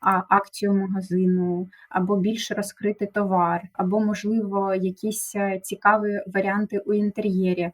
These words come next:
Я хочу виводити чотири в ряд і хочу, напевно, додати якийсь, е, заголовок. Ну, наприклад,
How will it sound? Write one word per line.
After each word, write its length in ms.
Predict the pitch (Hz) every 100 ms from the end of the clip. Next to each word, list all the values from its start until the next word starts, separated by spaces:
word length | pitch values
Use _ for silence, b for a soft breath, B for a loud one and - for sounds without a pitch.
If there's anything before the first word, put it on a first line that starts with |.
| -
Я 160 | 190 202
хочу 360 | 202 - -
виводити 540 | 180 180 180 175 - 170
чотири 840 | - - - _ 165 151 160 202 240
в 40 | 254
ряд 300 | 262 269 277 _
і 140 | 247
хочу, 440 | 277 - 247 - 233
напевно, 520 | 180 - 220 220 208 196
додати 640 | 180 180 196 220 - 202 196
якийсь, 680 | 185 185 - 208 214 - -
е, 300 | 185 180 180 175
заголовок. 640 | 175 180 175 156 151 - - _ _ _ -
Ну, 180 | 311
наприклад, 480 | 349 190 240 220 185